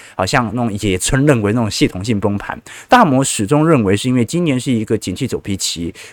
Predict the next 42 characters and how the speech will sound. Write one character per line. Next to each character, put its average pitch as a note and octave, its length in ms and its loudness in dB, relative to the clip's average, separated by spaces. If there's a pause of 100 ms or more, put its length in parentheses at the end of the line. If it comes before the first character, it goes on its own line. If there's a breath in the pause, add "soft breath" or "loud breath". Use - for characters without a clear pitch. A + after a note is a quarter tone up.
股 A2 100 0
市 D3 140 0
表 - 160 -2
现 A2+ 180 -4
不 A#2+ 120 -2
应 A#2+ 80 -2
该 A#2 120 0
这 A2+ 100 -6
么 G#2+ 100 -2
亮 G2 220 -2
丽， E2+ 160 -4
但 F#3 140 2
是 F3+ 100 2
股 E2 260 -4
市 F#3 180 -2
基 G#3+ 280 0
期 - 240 -2
已 F#2 60 -6
经 G#2 180 -2
推 G2 200 -4
高 F#2 200 2
了 D#2+ 160 -2 (200)
啊， F#2+ 160 0 (120)
是 D3+ 140 -2
价 G3 340 4
位 B2+ 160 4
涨 E2 200 -8
太 - 180 -8
高， F2 200 0
所 G2+ 100 -2
以 G#2 40 0
必 A2+ 120 -4
须 G#2+ 140 -2
有 G2 100 2
点 F2+ 160 -4
回 F2 200 -8
跌， D2 260 -6 (180 loud breath)
但 E3 120 2
是 E3 120 2
不 D3 220 -2
见 D#3+ 340 4
得 F#2 220 0